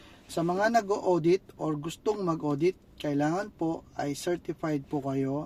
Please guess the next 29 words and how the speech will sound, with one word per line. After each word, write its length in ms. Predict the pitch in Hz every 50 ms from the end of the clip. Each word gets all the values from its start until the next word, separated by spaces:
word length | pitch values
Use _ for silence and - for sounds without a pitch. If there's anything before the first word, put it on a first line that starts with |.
| 185
ng 400 | 165 147 139 139 139 135 - -
anong 560 | - - 147 147 151 170 185 180 175 - -
standard 640 | - - - - - 151 143 143 143 135 147 143 143 139 -
po 160 | - 151 -
ang 240 | - 147 143 139 139 -
inyong 480 | - 151 143 139 143 147 151 156 - -
i-audit. 720 | 156 147 139 131 131 - - 135 127 123 135 147 143 131 - - - - - - - - - - - - - - -
Okay? 480 | - 135 139 - - 151 156 160 156
Pag 160 | - 143 139 139 139 143 151 175 - - - - -
nga 160 | 160 160 175
naman 240 | 208 226 254 269 262
po, 240 | 262 - 226 214 208
hindi 240 | 196 202 202 214 220
kayo 400 | 262 233 240 240 226 - - - - - -
auditor 640 | - 208 220 208 185 214 202 - 180 160 151 151 156 -
or 160 | - 160 151 156
hindi 160 | 170 185 190
kayo 160 | 202 196 180
mag-audit, 560 | 175 165 160 175 175 165 156 151 160 - -
okay 400 | - 196 202 196 - - 202 196
lang 240 | 185 185 170 165 -
po 240 | - 160 151 - - -
na 160 | - 160 - -
kayo 240 | 151 151 151 143
po 240 | - - 160 147 151
ay 80 | 147 131
sumalang 720 | - - 147 139 147 147 147 135 127 123 120 120 123 123 - - - - - - - -
sa 240 | - - - - -
audit 480 | - 165 170 175 165 143 147 139 135